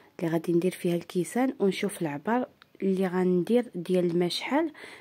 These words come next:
باش نعرف شحال الماء سخون غادي ندير، حيت ملي كنديروا الرايب في الكؤوس ما خصناش يتقاسوا بالماء باش كينجح معانا، يعني يكون قيسهم الماء سخون، ولكن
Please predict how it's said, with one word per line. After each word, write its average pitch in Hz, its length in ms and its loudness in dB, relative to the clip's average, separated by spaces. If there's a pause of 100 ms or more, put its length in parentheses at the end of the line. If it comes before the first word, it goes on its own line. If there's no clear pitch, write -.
(120)
باش 190 260 -2
نعرف 214 340 -2
شحال - 280 -4
الماء 185 300 2
سخون 254 360 2
غادي 180 320 0
ندير، 247 300 2 (360)
حيت 269 340 2 (360)
ملي 202 260 6
كنديروا 190 540 2
الرايب 220 400 2
في - 140 -8
الكؤوس 208 680 0
ما 190 60 4
خصناش 226 680 0 (400)
يتقاسوا 190 580 2
بالماء 190 520 2
باش 220 260 2
كينجح 196 440 2
معانا، 156 480 0 (180)
يعني 170 380 0 (380)
يكون 170 340 0
قيسهم 254 580 2
الماء 170 280 2
سخون، 311 400 2 (400)
ولكن 196 680 4